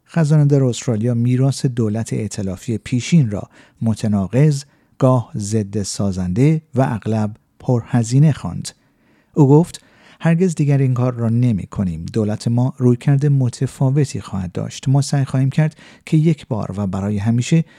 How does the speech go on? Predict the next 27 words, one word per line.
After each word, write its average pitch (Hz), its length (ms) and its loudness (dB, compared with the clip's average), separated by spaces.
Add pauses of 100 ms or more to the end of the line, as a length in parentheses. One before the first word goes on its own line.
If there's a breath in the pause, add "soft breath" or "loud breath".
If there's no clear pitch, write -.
(140 loud breath)
جنگ‌های 147 720 2
صندوق 127 640 0
بازنشستگی 107 880 -4
را 107 120 -4
پایان 131 380 0
دهیم.» 101 420 -8 (640 loud breath)
اگرچه 107 540 -4
جناح 107 360 0
ائتلاف 113 520 -4
می‌گوید 113 360 -2
دسترسی 107 600 -4
زودهنگام 104 720 -2
به 107 80 -2
صندوق‌های 101 600 -2
بازنشستگی 104 960 -4
که 139 180 -2
در 123 180 -4
استرالیا 101 480 -4
از 110 180 -6
آن 117 200 0
با 113 120 -2
عبارت 104 560 -6
سوپر 170 420 -4
فاند 98 680 -2
نام 92 280 -2
برده 95 240 -4
می‌شود، 151 500 2